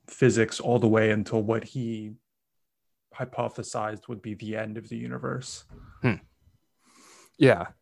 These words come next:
Speaker 2: yeah. Um, I mean, I think, uh, so, so <laughs> I, I, I,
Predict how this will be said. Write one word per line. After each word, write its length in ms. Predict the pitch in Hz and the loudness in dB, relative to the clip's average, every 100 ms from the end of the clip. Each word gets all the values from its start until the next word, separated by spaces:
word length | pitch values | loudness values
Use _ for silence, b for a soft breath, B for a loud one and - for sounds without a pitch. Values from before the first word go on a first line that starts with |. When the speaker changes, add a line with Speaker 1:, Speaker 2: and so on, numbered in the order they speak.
| _ | _
Speaker 2:
yeah. 340 | 151 117 90 - - _ _ | 4 6 6 2 -12 _ _
Um, 500 | 123 117 113 113 - _ _ _ B B B B B | 4 4 4 0 -6 _ _ _ B B B B B
I 60 | 151 | 6
mean, 120 | 170 | 8
I 40 | |
think, 320 | 175 233 - - _ | 8 4 4 -12 _
uh, 340 | 143 123 117 110 - _ _ _ _ _ - | 6 8 8 6 0 _ _ _ _ _ 2
so, 180 | 160 151 | 6 8
so 140 | - | 8
<laughs> 20 | - | 10
I, 840 | 539 170 131 175 269 269 - 139 B 175 | 10 8 8 4 6 6 8 6 B 2
I, 140 | 139 143 | 6 8
I, 440 | 143 139 131 131 | 8 8 8 6